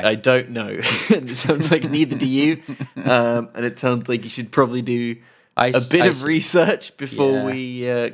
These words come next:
Speaker 2: commit to anything triple, quadruple digit.
Speaker 1: No, I,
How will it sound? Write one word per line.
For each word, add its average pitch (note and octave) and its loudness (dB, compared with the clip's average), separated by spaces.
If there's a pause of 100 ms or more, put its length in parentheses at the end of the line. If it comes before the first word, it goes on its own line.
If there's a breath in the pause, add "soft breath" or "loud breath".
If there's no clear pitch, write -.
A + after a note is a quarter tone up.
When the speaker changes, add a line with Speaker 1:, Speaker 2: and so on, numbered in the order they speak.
Speaker 2:
commit A#2+ -8
to A#2 -2
anything A2+ -6 (1200)
triple, B2 -4
quadruple A2+ -8
digit. F#2 -14 (920)
Speaker 1:
No, A2+ -6
I, G#2 -4